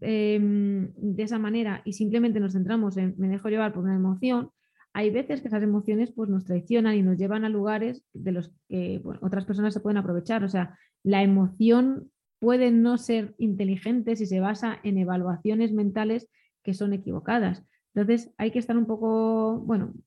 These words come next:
pues, avispados, hay que, hay que, mm, buscar ese equilibrio, que no es tan sencillo,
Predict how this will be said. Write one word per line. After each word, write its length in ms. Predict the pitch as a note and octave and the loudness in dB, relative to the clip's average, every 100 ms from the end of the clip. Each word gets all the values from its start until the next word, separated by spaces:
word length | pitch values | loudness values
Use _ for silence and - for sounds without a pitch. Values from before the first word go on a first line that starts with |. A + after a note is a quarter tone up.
| - | -6
pues, 320 | F3+ - - | -6 -6 -4
avispados, 640 | G#3+ G#3+ G#3 A3+ G3+ F#3 F#3 | 2 4 4 2 4 2 0
hay 160 | G3 G3 | -2 0
que, 440 | A3+ A3+ A3+ - - | 2 4 2 0 -4
hay 240 | A3 A3 | -4 -4
que, 500 | A3+ A3+ A3+ A3 A3 | 0 2 4 2 2
mm, 480 | G#3+ G#3+ - - A3 | 2 0 -4 -6 -4
buscar 260 | G#3+ A3 A3+ | -4 0 0
ese 180 | G#3+ | 0
equilibrio, 460 | G3+ G#3 B3+ A3 A3 | -2 0 2 2 2
que 80 | G3+ | 0
no 80 | G3 | -2
es 60 | |
tan 160 | G#3+ G#3+ | -2 -4
sencillo, 580 | F#3+ F3+ B3+ A3+ G3 | -2 -2 0 0 0